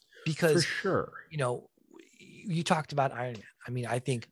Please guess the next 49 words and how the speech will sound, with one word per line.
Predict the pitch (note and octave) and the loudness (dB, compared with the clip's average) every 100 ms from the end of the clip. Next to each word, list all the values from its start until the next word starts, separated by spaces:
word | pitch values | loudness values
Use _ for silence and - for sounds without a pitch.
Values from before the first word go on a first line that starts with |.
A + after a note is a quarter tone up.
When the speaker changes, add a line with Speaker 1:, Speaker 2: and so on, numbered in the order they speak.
| _ _ - | _ _ 4
Speaker 2:
The | |
very | A#2 E3 | 10 10
next | E3+ | 10
Speaker 1:
obviously | D#3 - - | 6 2 4
Speaker 2:
year, | F3 A2+ E2 | 6 6 2
yeah. | G2+ B2 F#2 | 2 2 4
Speaker 1:
Yeah. | A2+ | 4
Speaker 2:
Iron | A2+ C#3 | 6 6
Man | C#3 C3+ | 8 8
and | C3 | 6
Dark | B2 B2 B2+ | 6 4 4
Knight | B2+ | 2
in | F2+ | 2
the | |
same | - - A#2+ A2+ | 0 0 2 2
year. | A2+ F2 - - _ _ | 2 0 -6 -16 _ _
Speaker 1:
So | - - G#2+ G#2+ - _ _ _ _ _ _ - | -6 -4 -4 -4 -10 _ _ _ _ _ _ 0
it's, | E3 - - - | 2 2 -8 2
and | G#3+ | 8
two | D4 | 8
very | C#4+ B3+ | 8 4
different | A3+ | 2
stories, | G3 G#3 B2+ - - - | 4 6 4 -2 -6 4
obviously | C#3 C#3 B2+ C#3 | 4 6 6 8
Speaker 2:
Absolutely. | C3 | 6
Speaker 1:
told, | C3 B2 | 6 0
told | - D#3 C3+ | 2 2 2
completely | - B2+ - E3+ A#3+ A#3+ F#3+ | -2 -4 2 4 6 4 2
differently. | D#3+ C3+ G#2+ - - - - - - | 0 -2 -10 -14 -18 -18 -20 -8 0
Um, | D3+ C#3+ B2 A#2 - _ - - | 2 2 0 -8 -16 _ -14 -8
so, | - - - | -8 -8 -6
but, | F3+ G#3+ F3 | 6 6 6
but | F#3+ | -2
yeah, | F#3+ F#3+ D3+ | -2 -2 -4
I | D#3 | -8
think | C4+ | -6
Spider-Man | - - G#3+ G#3+ F#3+ F3+ | -6 -4 -2 0 -2 0
three | F#3 | 2
was | E3+ | 2
a, | C#3+ B2+ C3+ - | 0 -6 -10 0
for | D#3+ | 4
me, | F3 F#3+ C#4 - | 6 4 2 -2
for | C3+ | 0
me, | C3 D3+ | 0 0
was | A#2+ A#2 | -2 -2
a | |
very | A2+ C3+ | 0 2
mixed | F3 E3+ - - C3 | 0 -4 -8 -6 -2
bag. | C3+ A2+ - | -2 -2 -10